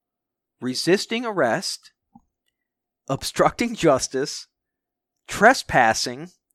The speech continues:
traffic, any type of traffic, uh, violation, or any other non-criminal offense not accompanied by a felony. Fe-, these fel-, felonies to be treated like misdemeanors. Armed robbery,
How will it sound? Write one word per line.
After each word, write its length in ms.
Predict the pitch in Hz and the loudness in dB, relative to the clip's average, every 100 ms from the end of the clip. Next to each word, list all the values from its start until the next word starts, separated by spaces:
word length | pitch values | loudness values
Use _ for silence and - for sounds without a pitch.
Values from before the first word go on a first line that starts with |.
| _ _ _ _ _ _ _ _ _ | _ _ _ _ _ _ _ _ _
traffic, 540 | - 165 202 - 208 - | 0 4 4 4 0 2
any 200 | 180 220 | 0 2
type 200 | 214 208 | 2 2
of 100 | - | 0
traffic, 600 | - 160 170 - - - _ _ _ _ _ | 2 4 4 0 -4 -8 _ _ _ _ _
uh, 260 | 143 135 120 | 4 4 4
violation, 600 | 127 131 127 127 - 127 _ _ _ | 4 4 2 -2 -4 -12 _ _ _
or 180 | 151 156 | -4 0
any 240 | 190 240 | 0 0
other 500 | 202 220 220 139 82 - _ | 4 4 6 0 -4 -12 _
non-criminal 760 | 113 143 190 208 - 196 185 | -2 0 2 -2 -4 -4 -2
offense 380 | 165 - 147 - | -4 -2 -4 -6
not 320 | 107 131 147 | -2 2 2
accompanied 480 | 131 - 131 127 117 | 0 -4 -6 -6 -12
by 140 | 98 95 | -12 -14
a 40 | |
felony. 520 | - 95 87 - - _ _ _ _ _ _ _ _ _ _ _ _ | -14 -14 -16 -20 -20 _ _ _ _ _ _ _ _ _ _ _ _
Fe-, 240 | _ - 151 | _ -2 0
these 240 | 147 190 - | 0 -2 2
fel-, 280 | 180 175 | 4 4
felonies 520 | - 160 170 185 190 - | 2 0 2 2 -2 -4
to 80 | |
be 100 | 147 | -8
treated 360 | 147 - 160 160 | -8 -4 -4 0
like 140 | 135 | 0
misdemeanors. 840 | 123 139 - 131 131 120 95 92 - _ _ _ _ - | 0 -8 -8 -10 -8 -10 -12 -16 -20 _ _ _ _ -2
Armed 360 | 139 160 160 | 2 2 2
robbery, 800 | 143 139 139 131 113 107 104 104 | 4 6 6 2 -2 -6 -8 -12